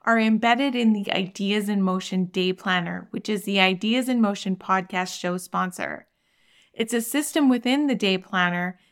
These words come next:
that works to keep you focused on what matters to you now. I won't make you figure out a list of a million goals. Instead, I walk you through a simpler process so that you win your days more frequently.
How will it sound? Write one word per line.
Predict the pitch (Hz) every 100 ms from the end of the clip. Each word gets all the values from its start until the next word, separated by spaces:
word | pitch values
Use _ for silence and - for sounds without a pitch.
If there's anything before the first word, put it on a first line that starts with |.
| _
that | 220 196
works | 214 262 - -
to | 285
keep | - 233 220
you | 214
focused | 202 - 214 240 269 - 208
on | 202
what | 196 -
matters | 180 175 185 196 -
to | - 185
you | 170
now. | 175 175 156 - _ _ _ _ _ _ -
I |
won't | 233 359 302
make | 294 226
you | 233
figure | - 233 208
out | 202 185
a |
list | 180 180 185 -
of | 180
a | 185
million | 175 175 170 170
goals. | 180 170 175 - - _ _ _ -
Instead, | 208 - 262 277
I | 269
walk | 226 226 226
you | 220
through | 220 208 208
a | 190
simpler | - 262 269 285 247
process | 220 185 180 185 180 -
so | 196
that | 196 190
you | 180 208
win | 190 185 190 208
your | 226 233
days | 196 180 180 185
more | 175 170
frequently. | 165 170 - - - -